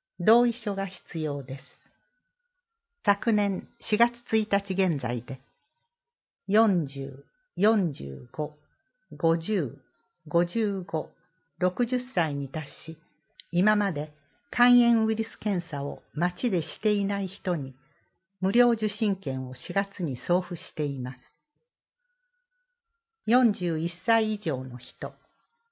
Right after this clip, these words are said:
血液検査でビー型肝炎、シー型肝炎の検査を実施。過去に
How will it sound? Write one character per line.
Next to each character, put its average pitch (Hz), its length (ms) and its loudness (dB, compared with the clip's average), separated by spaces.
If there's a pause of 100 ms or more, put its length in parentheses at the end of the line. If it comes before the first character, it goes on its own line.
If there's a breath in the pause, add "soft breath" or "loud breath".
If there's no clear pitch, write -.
(800)
血 208 320 -2
液 247 240 2
検 208 320 0
査 147 100 -2
で 139 240 -6 (140)
ビ 233 240 2
ー - 20 0
型 226 280 0
肝 170 340 -4
炎、 120 280 -8 (360)
シ 240 140 4
ー - 20 4
型 240 300 2
肝 214 300 0
炎 139 200 -4
の 135 140 -6
検 185 320 -2
査 117 160 -4
を 127 80 -8
実 123 160 -10 (240)
施。 131 100 -14 (1300)
過 220 140 -2
去 151 220 -4
に 139 200 -8